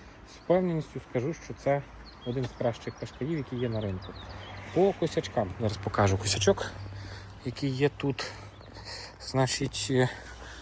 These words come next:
оце є така подряпина на корпусі дзеркала. Її з відстані не, не помітно, але зблизька можна придивитися, побачити. З таких косяків, щоб вам показати. Є подряпина тут на молдінгу.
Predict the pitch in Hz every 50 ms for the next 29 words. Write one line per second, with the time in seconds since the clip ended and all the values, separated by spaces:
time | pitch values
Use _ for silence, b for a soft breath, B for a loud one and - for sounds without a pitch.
0 | B B B B - - 135 - - - 139 127 131 127 - - 127 - - 120
1 | - 131 120 135 139 123 - 135 127 123 120 123 123 120 113 B B B B B
2 | B B B B - - - - - - - - - - - - - 135 123 110
3 | 117 120 110 - - 123 110 - - - - - - - - 120 - 175 196 196
4 | - 175 160 147 143 B B B B B B B - - 135 143 156 165 170 165
5 | 147 135 151 165 - - - 151 139 135 135 139 143 147 156 143 147 147 - 156
6 | 160 202 226 - - 156 - - 120 123 131 131 123 123 123 131 135 - - -
7 | 180 180 165 143 143 139 131 127 117 - 127 117 123 135 147 - - - - 110
8 | - - 120 104 104 98 95 98 - - 139 - 185 196 190 - B B B B
9 | B B B B B B B B B - - - 143 - - 147 135 - - 143
10 | 131 - - 131 - - 151 139 123 - - - - - - 135 131 135 127 131
11 | 135 131 117 B B B B B B B B B B B B B B - - -
12 | 147 131 - - - 143 127 127 120 131 127 123 117 - - - 147 127 B B
13 | B B - 147 147 170 170 160 - - - - 156 147 165 165 160 156 - 165
14 | 151 151 147 139 - - 139 - 151 143 135 135 131 131 131 143 156 147 151 180
15 | 185